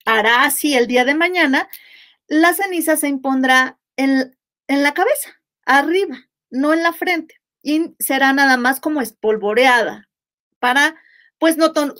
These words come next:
no tener ese contacto físico entre el ministro que le imponga y el fiel. Ok,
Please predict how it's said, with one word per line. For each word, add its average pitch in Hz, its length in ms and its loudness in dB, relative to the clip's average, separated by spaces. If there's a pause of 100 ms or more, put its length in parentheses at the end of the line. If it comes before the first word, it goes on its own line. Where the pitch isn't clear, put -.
(240)
no 262 420 0
tener 254 300 0
ese 254 240 -2
contacto 226 520 -4
físico 277 640 -4
entre 240 480 -2 (240)
el 285 180 2
ministro 349 560 2
que 381 140 0
le 370 100 2
imponga 330 640 0
y 302 380 0 (320)
el 233 220 0
fiel. 208 440 -6 (1000)
Ok, 262 200 -4